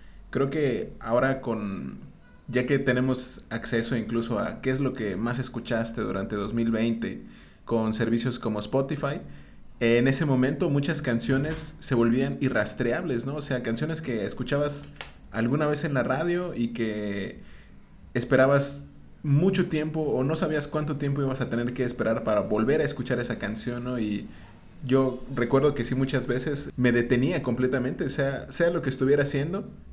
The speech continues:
para poder escuchar esos tres o cuatro minutos de una canción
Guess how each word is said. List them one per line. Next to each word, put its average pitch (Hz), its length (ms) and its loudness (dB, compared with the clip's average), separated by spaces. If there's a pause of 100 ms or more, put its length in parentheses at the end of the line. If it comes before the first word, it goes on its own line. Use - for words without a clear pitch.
(120)
para 117 220 4
poder 147 220 4
escuchar 139 520 0
esos 131 320 -4
tres 151 220 2
o 160 60 -4
cuatro 151 260 0
minutos 139 340 2
de 147 60 0
una 143 100 0
canción 127 480 -2